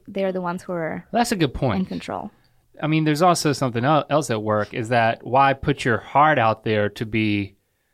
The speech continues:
Speaker 2: you know, just to, to get hooked and then know that there's an out, like, there's a,
Speaker 1: Yeah.
Speaker 2: there's an expiration date on this.
Speaker 1: Yeah, and, and that's w-, another thing I've learned is when you date somebody for a month, it's actually a perfect time to get to know somebody and have fun.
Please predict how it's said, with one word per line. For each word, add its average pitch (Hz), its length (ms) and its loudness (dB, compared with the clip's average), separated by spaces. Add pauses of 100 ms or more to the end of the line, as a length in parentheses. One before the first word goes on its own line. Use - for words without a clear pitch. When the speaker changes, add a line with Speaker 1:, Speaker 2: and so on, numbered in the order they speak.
(280)
Speaker 2:
you 113 140 -2
know, 107 240 2
just 120 340 -2 (480)
to, 135 160 -6
to - 300 -12
get 151 240 0
hooked - 560 2
and 143 240 2
then 147 320 4
know 190 260 6
that 123 220 0
there's 135 200 4
an 123 220 0
out, 147 340 2
like, 120 240 0
there's 139 200 2
a, 131 60 -4 (220)
Speaker 1:
Yeah. 247 220 0
Speaker 2:
there's 147 180 2
an 151 100 4
expiration 139 840 2
date 107 400 -2
on 104 240 -2
this. 90 280 -10
Speaker 1:
Yeah, 285 140 0
and, 294 220 -2
and 294 220 2
that's 359 200 2
w-, 370 180 -4
another 285 280 2
thing 254 220 -2
I've 214 160 0
learned 208 500 0
is 190 280 -4
when 214 240 0
you 226 80 2
date 254 240 0
somebody 311 300 0
for 233 180 -2
a 220 40 2
month, 196 360 -2
it's 233 120 -4
actually 226 280 -4
a 190 40 -4
perfect 202 340 -6
time 202 220 -4
to 196 80 -8
get 190 180 -4
to 202 80 -6
know 185 200 -2
somebody 233 460 -2
and 202 120 -4
have 180 160 -10
fun. 190 420 -6